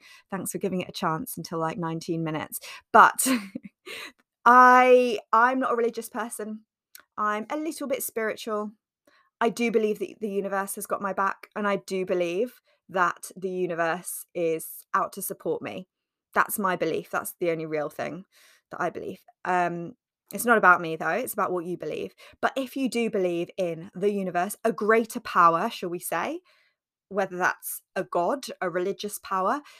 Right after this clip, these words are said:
like, you can believe that they are out to support you, or you could believe that it's, you know, it's all up to you, and that's completely cool as well. But what we want to do here is really to work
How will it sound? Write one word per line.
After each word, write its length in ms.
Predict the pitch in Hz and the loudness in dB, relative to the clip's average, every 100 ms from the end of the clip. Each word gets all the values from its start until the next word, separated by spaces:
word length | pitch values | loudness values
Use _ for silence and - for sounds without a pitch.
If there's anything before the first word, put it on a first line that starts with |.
| _ - | _ -6
like, 140 | - | -4
you 200 | 220 262 | -4 -6
can 160 | 277 277 | -4 -2
believe 340 | 262 233 226 | 0 0 0
that 180 | - 175 | -2 -2
they 180 | 202 202 | 0 4
are 160 | 202 - | 4 4
out 240 | 180 - | 0 -2
to 100 | 185 | -10
support 400 | - - 185 - | -14 -10 -10 -8
you, 260 | - 156 - | -8 -8 -4
or 100 | 262 | -2
you 140 | 311 349 | 0 -2
could 180 | 285 220 | -4 -2
believe 260 | 247 240 | -2 -2
that 100 | 226 | -2
it's, 200 | 220 - - | -6 -8 -10
you 100 | 220 | -8
know, 100 | 214 | -6
it's 140 | - | -4
all 160 | 214 208 | -2 -2
up 140 | - - | -4 -8
to 100 | 202 | -6
you, 160 | 175 | -6
and 120 | 180 247 | -4 -4
that's 220 | 277 - | -4 -6
completely 420 | 240 233 - 202 | -4 -4 -4 -6
cool 260 | - 180 180 | -4 -8 -6
as 100 | - - | -8 -6
well. 300 | - - - - - _ | -6 -6 -12 -20 -20 _
But 200 | 254 - _ _ - | 0 0 _ _ -6
what 200 | 254 - | -4 -2
we 120 | 285 | -2
want 260 | 285 262 | -2 -4
to 100 | - | -8
do 220 | 220 240 226 | -6 -4 -4
here 320 | 214 208 180 | -4 -4 -4
is 120 | 202 185 | -6 -6
really 400 | 196 226 262 269 | -4 -2 -2 -4
to 140 | 240 | -8
work 500 | 208 208 196 196 - | -4 0 0 -2 -6